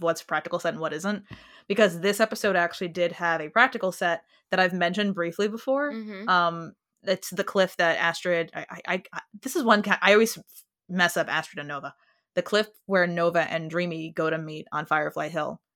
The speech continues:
Speaker 1: That is a cliff, like, a physical, I mean, I'm sure most of it is, is green stage, but, like, like, the cliff base and everything else is a, a piece of set that they use and redress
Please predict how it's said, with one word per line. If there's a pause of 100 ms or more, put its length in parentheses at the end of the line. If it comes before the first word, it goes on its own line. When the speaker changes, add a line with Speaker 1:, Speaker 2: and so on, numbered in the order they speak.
(280)
Speaker 1:
That
is
a
cliff,
like,
a
physical,
I
mean,
I'm
sure
most
of
it
is,
is (300)
green
stage,
but,
like, (220)
like, (100)
the
cliff
base (100)
and
everything
else (1400)
is
a, (240)
a
piece
of
set
that
they (360)
use
and
redress